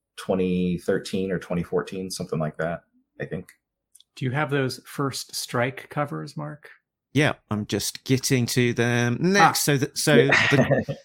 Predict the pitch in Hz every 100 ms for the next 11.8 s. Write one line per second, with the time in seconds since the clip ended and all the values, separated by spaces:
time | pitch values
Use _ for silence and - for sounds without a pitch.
0 | _ _ 135 139 - 147 131 135 175 220
1 | 254 240 214 196 175 185 180 135 - 185
2 | 175 214 160 165 156 160 165 147 135 127
3 | 123 - - 107 170 160 165 180 - 180
4 | 170 156 - 151 127 165 165 135 127 143
5 | - 127 135 135 139 143 127 120 113 -
6 | 131 139 123 120 135 123 127 131 - 131
7 | 110 113 - 123 117 127 110 101 98 101
8 | 120 - 120 104 - 123 143 131 107 110
9 | 110 104 - 117 113 117 110 - 113 110
10 | 113 - - _ _ _ _ _ _ 127
11 | 107 107 117 107 110 101 98